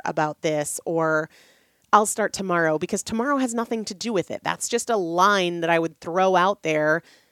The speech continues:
to make me feel better about something, but tomorrow has nothing to do with the choice that I'm making today. So a standard that always existed was,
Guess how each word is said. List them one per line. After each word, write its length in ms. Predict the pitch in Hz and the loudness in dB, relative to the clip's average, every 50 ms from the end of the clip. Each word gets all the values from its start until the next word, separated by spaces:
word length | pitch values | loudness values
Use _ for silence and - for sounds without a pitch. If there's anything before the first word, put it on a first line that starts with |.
| _ _ _ _ - | _ _ _ _ -4
to 100 | - 208 | 0 0
make 200 | 202 202 185 - | 0 0 -2 -4
me 100 | 190 180 | -8 -8
feel 300 | - - 220 226 226 214 | -6 -2 0 2 2 4
better 240 | 196 175 160 165 | 4 4 4 4
about 200 | 156 160 165 175 | 2 2 0 0
something, 280 | - 180 170 165 175 175 | -2 -6 -4 -4 -4 -4
but 120 | - - | -4 -4
tomorrow 420 | - - 202 202 247 311 339 330 311 | -4 -4 -4 -2 0 0 2 2 2
has 180 | 247 226 185 | 2 0 -2
nothing 320 | 190 202 208 208 220 208 190 | -2 -2 -2 -2 -4 -6 -6
to 100 | - 185 | -8 -10
do 180 | 165 196 214 | -6 -4 -2
with 100 | 185 170 | -2 -2
the 80 | - 165 | -4 -6
choice 340 | - - - 175 175 165 - | -8 -6 -4 -4 -4 -4 -6
that 120 | - 170 | -6 -6
I'm 100 | 160 160 | -4 -4
making 320 | 160 156 156 - 156 156 156 | -4 -4 -4 -4 -6 -8 -8
today. 560 | - - 160 196 233 220 - - - - - _ _ _ _ _ _ _ _ _ _ _ _ _ _ _ _ _ _ _ _ _ _ _ _ _ _ _ _ _ _ _ _ _ _ _ _ _ _ _ _ _ _ _ _ _ _ | -4 -2 0 0 0 0 -2 -4 -8 -12 -16 _ _ _ _ _ _ _ _ _ _ _ _ _ _ _ _ _ _ _ _ _ _ _ _ _ _ _ _ _ _ _ _ _ _ _ _ _ _ _ _ _ _ _ _ _ _
So 220 | - - - 202 190 | -6 -2 0 0 0
a 60 | 196 | 0
standard 800 | - - - 277 285 302 277 226 190 180 180 175 175 175 185 180 - _ _ _ _ _ _ _ _ _ _ _ _ _ _ _ _ _ _ _ _ _ _ - | -2 -4 -2 -2 0 0 0 2 2 4 4 4 2 0 -2 -6 -12 _ _ _ _ _ _ _ _ _ _ _ _ _ _ _ _ _ _ _ _ _ _ -2
that 120 | 190 196 196 | 0 2 4
always 420 | 208 240 277 285 269 226 202 180 | 6 6 6 6 4 2 2 0
existed 580 | 180 160 165 156 165 165 - - 175 175 165 165 | -2 -6 -6 -6 -6 -6 -6 -4 -2 -2 -2 -2
was, 420 | 160 170 165 160 160 165 151 139 | -2 -2 -2 0 0 -2 -4 -6